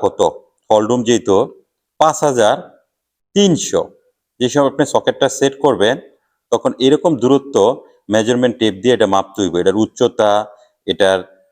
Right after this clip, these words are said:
ওয়ালের থেকে কত আসে, এগুলো আপনি এক এক করে দেখতে হবে। পিভিসি কন্ডিউ পাইপ পঁচিশ এম এম, এটা হলো হাফ ইঞ্চি, এটা হলো এক ইঞ্চি।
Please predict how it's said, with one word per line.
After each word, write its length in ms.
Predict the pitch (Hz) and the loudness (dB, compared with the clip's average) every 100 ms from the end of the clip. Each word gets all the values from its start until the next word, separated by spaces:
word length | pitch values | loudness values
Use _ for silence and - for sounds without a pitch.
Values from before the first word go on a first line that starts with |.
| _ 98 | _ 0
ওয়ালের 320 | 104 110 107 | 2 2 0
থেকে 180 | 113 104 - | -2 -2 0
কত 160 | 101 120 117 | 0 2 0
আসে, 260 | 104 104 98 101 - _ _ _ _ | 0 -2 -2 -2 -10 _ _ _ _
এগুলো 340 | 135 139 185 147 165 | -4 -2 0 2 2
আপনি 320 | 113 - 117 113 - 120 | -2 -4 -2 -2 0 -2
এক 80 | - 151 | -2 -4
এক 60 | - | 0
করে 240 | 170 120 151 - - _ 104 | 2 2 0 -6 -20 _ -4
দেখতে 360 | 131 160 - 113 | -2 -2 0 0
হবে। 200 | 87 80 - _ _ - - _ _ _ _ _ _ 107 | 0 -6 -14 _ _ -20 -20 _ _ _ _ _ _ -10
পিভিসি 360 | 104 110 117 107 | -8 -8 -8 -2
কন্ডিউ 300 | 101 101 107 101 - | -2 -2 -4 -6 -2
পাইপ 240 | 92 104 - _ _ | -2 -2 -6 _ _
পঁচিশ 340 | - 117 160 - | -8 -6 -6 -6
এম 120 | 87 82 | -8 -8
এম, 100 | - _ _ _ 107 | -14 _ _ _ -10
এটা 100 | 120 | -2
হলো 140 | 127 | -2
হাফ 200 | 104 101 | -2 -6
ইঞ্চি, 300 | 117 117 - 175 - - | -6 -8 -10 -14 -14 -14
এটা 120 | - | -10
হলো 140 | 92 90 - | -4 -4 -2
এক 80 | 110 - | -4 -6
ইঞ্চি। 300 | 87 73 - | -16 -16 -20